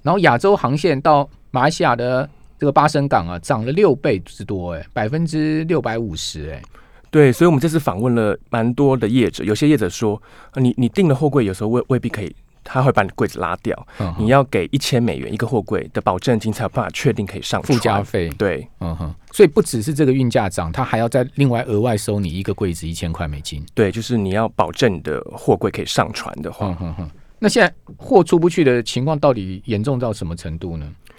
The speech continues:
Speaker 2: 因为不只是缺柜吼，这是一个连锁的负-，呃，恶性循环。因为其实去年大家知道说，去年初其实疫情在全球爆发，
Speaker 1: 嗯。
Speaker 2: 蛮多，呃，城市都是封城嘛，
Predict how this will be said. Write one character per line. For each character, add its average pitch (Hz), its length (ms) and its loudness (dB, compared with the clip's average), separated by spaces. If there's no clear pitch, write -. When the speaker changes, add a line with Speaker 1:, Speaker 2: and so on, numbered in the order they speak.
Speaker 2:
因 208 160 4
为 208 200 8
不 156 140 -4
只 117 140 -4
是 131 140 -2
缺 120 220 -2
柜 110 220 0
吼， 101 100 -2
这 165 140 2
是 147 140 0
一 127 40 2
个 107 360 0
连 113 280 0
锁 139 140 -2
的 90 80 -4
负-， 107 300 -4
呃， 98 240 -2
恶 131 100 2
性 127 160 0
循 - 160 -10
环。 - 180 -8
因 214 80 4
为 220 40 8
其 147 140 2
实 139 60 0
去 170 160 -2
年 120 120 2
大 120 80 2
家 120 80 2
知 120 120 -2
道 113 60 -2
说， 120 140 -2
去 - 140 -2
年 110 160 2
初 117 160 -6
其 101 100 -6
实 - 140 -8
疫 117 100 0
情 92 200 -8
在 104 120 -2
全 87 160 -6
球 - 220 -10
爆 71 160 -2
发， - 300 -10
Speaker 1:
嗯。 90 260 -8
Speaker 2:
蛮 120 180 2
多， 175 280 2
呃， 110 220 -2
城 117 200 0
市 - 140 -2
都 123 160 2
是 131 160 -4
封 127 260 2
城 - 280 -6
嘛， - 180 -10